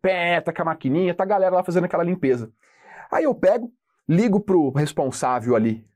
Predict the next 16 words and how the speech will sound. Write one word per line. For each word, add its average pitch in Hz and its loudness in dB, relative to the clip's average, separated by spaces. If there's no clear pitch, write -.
da 110 -4
parte 107 -4
operacional 156 0
e - -10
falo, 185 0
"Ô, - -2
galera, 196 0
vocês - -4
estão 269 0
fazendo 208 2
a 165 0
limpeza?" 135 0
"Ah, 262 -2
sim, 294 -2
doutor, 233 0
estamos." 170 -4